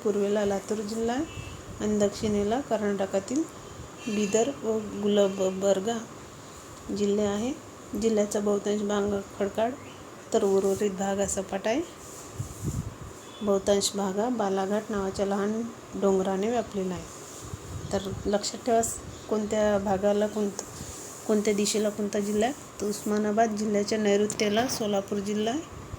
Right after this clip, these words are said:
वायव्येला अहमदनगर आहे, उत्तरेला बीड जिल्हा आहे आणि पूर्वेला लातूर जिल्हा आहे. दक्षिणेला कर्नाटकातील बिदर व गुलबर्गा हे जिल्हे आहेत. बिदर आणि गुलबर्गा हे लक्षात ठेवा,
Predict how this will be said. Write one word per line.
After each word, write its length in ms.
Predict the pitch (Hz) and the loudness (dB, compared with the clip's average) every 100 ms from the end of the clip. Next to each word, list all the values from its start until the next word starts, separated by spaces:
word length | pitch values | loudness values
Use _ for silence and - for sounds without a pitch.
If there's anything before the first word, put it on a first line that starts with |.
| - - - - | -12 -12 -8 0
वायव्येला 520 | 214 202 202 202 185 | 4 4 4 2 0
अहमदनगर 720 | 190 196 202 208 208 208 220 | 0 0 0 0 0 0 0
आहे, 420 | 277 320 - - | -2 -4 -8 -4
उत्तरेला 500 | 208 - 196 190 175 | -2 2 4 4 0
बीड 320 | 175 190 202 196 - - - - - - - - | 0 0 0 -2 -10 -14 -16 -16 -16 -16 -12 -4
जिल्हा 300 | 196 202 202 | 0 2 2
आहे 200 | 208 254 | 2 2
आणि 140 | 294 214 | 0 0
पूर्वेला 500 | 214 202 202 220 294 | 0 2 4 4 2
लातूर 380 | 226 - 202 | 2 0 -2
जिल्हा 300 | 196 214 220 | -2 0 2
आहे. 100 | 269 | 4
दक्षिणेला 560 | 220 196 - 208 208 240 330 - - - - - - | 2 0 -2 -2 0 0 -2 -10 -14 -14 -14 -14 0
कर्नाटकातील 840 | 208 208 202 202 196 202 247 311 269 | 2 4 2 0 0 0 2 0 0
बिदर 420 | 202 202 202 208 | 0 2 4 4
व 180 | 214 294 - - - | 4 2 0 -12 -6
गुलबर्गा 680 | 214 202 208 196 196 185 226 | -2 4 6 8 6 6 2
हे 260 | 294 226 240 330 - - 214 | 2 2 0 0 -10 -8 -2
जिल्हे 280 | 208 190 | 0 2
आहेत. 220 | 175 180 - - - | 0 -4 -6 -12 -8
बिदर 380 | 196 196 185 190 | -2 0 4 4
आणि 200 | 185 214 | 4 0
गुलबर्गा 540 | 226 214 185 185 165 | 2 0 2 0 2
हे 140 | 190 196 | 2 2
लक्षात 240 | 208 - 226 | 0 -4 0
ठेवा, 120 | 262 | 2